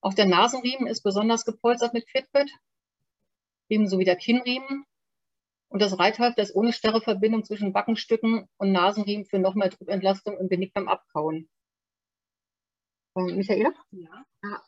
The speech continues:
Speaker 2: im Bereich des Kiefergelenks ist ebenfalls aus dem Quidpad, äh, drei D Kern ein spezielles Kissen eingearbeitet, sodass das alles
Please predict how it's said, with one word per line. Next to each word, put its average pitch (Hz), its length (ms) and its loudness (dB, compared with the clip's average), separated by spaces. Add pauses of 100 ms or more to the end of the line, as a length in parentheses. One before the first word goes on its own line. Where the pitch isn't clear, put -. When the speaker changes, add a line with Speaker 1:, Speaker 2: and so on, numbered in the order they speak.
(220)
Speaker 2:
im 208 160 -4
Bereich 190 380 -4
des 208 180 -10
Kiefergelenks 226 920 -6
ist - 220 -10
ebenfalls 226 640 -6
aus 185 240 -10
dem 185 240 -8
Quidpad, - 600 -6
äh, 185 180 -6
drei 190 240 -4
D 208 220 -4
Kern 208 400 -6 (460)
ein 202 180 -6
spezielles 208 640 -6 (260)
Kissen 262 420 0
eingearbeitet, 185 1080 -4 (800)
sodass 214 280 -2
das 226 200 -4
alles 233 260 -2